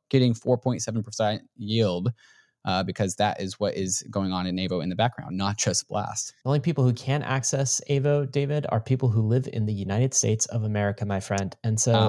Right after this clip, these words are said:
Speaker 1: Ah.
Speaker 2: uh, U S listeners, you can thank your friendly, uh, C F T C regulators for that one.
Speaker 1: Yep.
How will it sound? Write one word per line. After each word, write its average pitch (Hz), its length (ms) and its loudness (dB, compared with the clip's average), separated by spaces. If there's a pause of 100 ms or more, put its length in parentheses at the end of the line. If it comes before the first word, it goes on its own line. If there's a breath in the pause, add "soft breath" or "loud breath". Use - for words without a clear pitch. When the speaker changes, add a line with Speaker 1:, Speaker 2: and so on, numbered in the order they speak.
Speaker 1:
Ah. 123 80 4
Speaker 2:
uh, 117 40 6
U 120 220 6
S 143 140 8
listeners, 127 400 2
you 135 80 0
can 131 100 6
thank 139 340 2
your 120 120 4
friendly, 135 540 2
uh, 120 120 6
C 135 180 4
F 123 100 2
T 127 120 4
C 120 220 6
regulators 104 600 4
for 113 100 0
that 101 200 4
one. 90 180 2
Speaker 1:
Yep. - 80 -18